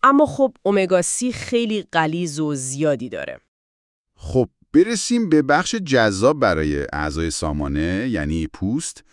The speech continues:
Speaker 2: اه، منابع خیلی روی مرطوب کنندگی روغن کتان مانور دادن، درسته؟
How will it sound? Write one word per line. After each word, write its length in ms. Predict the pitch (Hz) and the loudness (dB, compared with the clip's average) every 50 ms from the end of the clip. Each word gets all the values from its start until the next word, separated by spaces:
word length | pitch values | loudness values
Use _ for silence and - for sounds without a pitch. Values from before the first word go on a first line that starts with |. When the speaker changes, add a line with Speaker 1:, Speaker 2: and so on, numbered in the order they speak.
| _ _ _ _ _ _ _ _ - | _ _ _ _ _ _ _ _ -4
Speaker 2:
اه، 180 | 78 90 90 | -2 0 2
منابع 400 | 90 101 120 135 151 170 180 233 | 2 4 4 4 4 4 2 0
خیلی 220 | 220 - 226 220 226 | -2 0 -2 -2 -2
روی 180 | 214 214 220 | -2 -2 -2
مرطوب 400 | 214 190 165 151 131 - - 135 | 2 2 4 2 2 0 -4 -6
کنندگی 500 | - - 135 127 127 127 123 120 127 156 175 | -2 -2 0 0 0 0 -2 0 0 0 2
روغن 360 | 160 135 120 113 127 139 160 | 2 2 2 2 2 0 0
کتان 440 | 151 - - 113 98 - - 127 123 | 0 0 0 0 0 2 2 2 2
مانور 340 | 113 95 82 80 76 71 73 | 2 2 0 0 -2 -4 -4
دادن، 360 | 71 71 65 71 67 62 67 | -6 -6 -6 -6 -8 -6 -4
درسته؟ 680 | 87 101 104 101 - - - 104 110 117 135 151 160 | -4 -2 -2 -4 -6 -4 -2 -2 0 0 -2 -4 -6